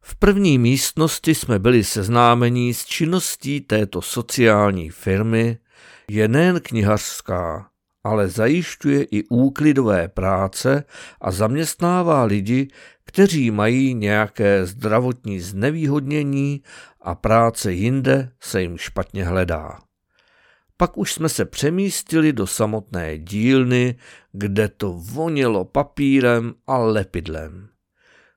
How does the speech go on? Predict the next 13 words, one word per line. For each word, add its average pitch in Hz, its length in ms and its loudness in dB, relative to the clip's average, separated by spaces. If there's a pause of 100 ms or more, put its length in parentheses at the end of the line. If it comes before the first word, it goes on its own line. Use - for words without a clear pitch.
(140)
Paní 170 420 0
Eva 123 240 2
přišla 107 440 -4
schválně 113 680 0
do 95 120 -2
práce 104 720 0 (240)
na 98 200 -8
odpolední 127 640 -2
směnu, 87 640 -6 (460)
aby 180 220 2
nám 147 260 2
mohla 123 400 0
ukázat, 95 840 -2